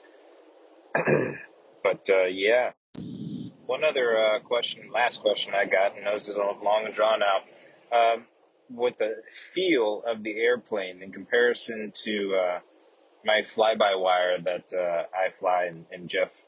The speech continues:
uh, I guess, used to fly or still flies, um, the fly-by-wire feel and the flight controls, and then the feel of a hydraulically powered flight controlled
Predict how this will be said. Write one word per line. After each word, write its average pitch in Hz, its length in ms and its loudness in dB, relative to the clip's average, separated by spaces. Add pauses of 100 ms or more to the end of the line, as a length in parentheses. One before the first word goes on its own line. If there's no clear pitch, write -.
uh, 90 200 -2 (180)
I 90 60 -6
guess, 90 260 -4
used 95 200 -8
to 87 40 -20
fly 90 360 0 (300)
or 95 200 0
still - 320 0
flies, 92 500 -2 (560)
um, 101 380 0 (100)
the 117 60 -20
fly-by-wire 117 920 2
feel 82 300 -10 (1300)
and 113 180 -6
the 101 60 -10
flight 113 260 2
controls, 95 600 -2
and 101 200 -8
then 101 360 -4
the 95 260 -6
feel 117 540 2
of 104 120 2
a 101 60 4
hydraulically 101 960 0 (260)
powered 98 680 2 (720)
flight 107 220 2
controlled 98 680 -2